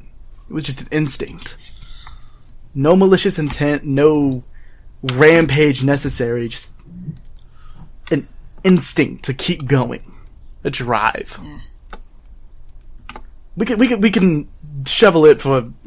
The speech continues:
Speaker 1: table it, like, and talk about with the other guys, but, um, yeah, no, absolutely.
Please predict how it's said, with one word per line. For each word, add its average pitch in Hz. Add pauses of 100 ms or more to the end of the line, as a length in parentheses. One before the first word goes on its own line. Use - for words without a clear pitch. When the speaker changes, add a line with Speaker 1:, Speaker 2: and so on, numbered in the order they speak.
(360)
Speaker 1:
table 156
it, 139
like, 160
and 139
talk 143
about 143
with 127
the 135
other 135
guys, 123
but, 117
um, 120 (760)
yeah, 165
no, 135
absolutely. 165